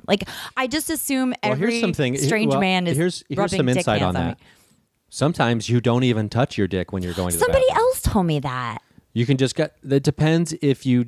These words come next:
Speaker 2: are a zipper guy or an
Speaker 1: Mm.
Speaker 2: unbuttoned then zip guy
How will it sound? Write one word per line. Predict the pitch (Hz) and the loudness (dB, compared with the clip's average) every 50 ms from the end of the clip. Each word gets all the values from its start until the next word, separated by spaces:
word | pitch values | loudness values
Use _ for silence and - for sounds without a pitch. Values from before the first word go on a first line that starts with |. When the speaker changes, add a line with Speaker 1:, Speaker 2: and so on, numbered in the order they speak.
| 123 - | -4 -4
Speaker 2:
are | - 127 113 113 107 | -2 0 2 2 0
a | 101 | -2
zipper | 92 98 127 131 - 156 147 | -2 -2 -4 -4 -2 -2 0
guy | 139 143 131 131 131 131 131 135 139 | 2 2 4 4 4 2 2 0 0
or | 131 113 107 107 | 0 2 2 2
an | 135 135 139 | 2 0 -2
Speaker 1:
Mm. | 127 | -2
Speaker 2:
unbuttoned | 107 107 95 - 110 117 - 120 104 98 98 120 - 127 | -4 -2 -2 -2 -2 -2 -2 -4 -4 -4 -4 -6 -8 -6
then | 110 113 110 107 104 | -4 -2 -2 -2 -2
zip | 95 95 98 90 - - | -2 -2 -4 -4 -4 -4
guy | - 95 90 95 | -4 -2 -2 -2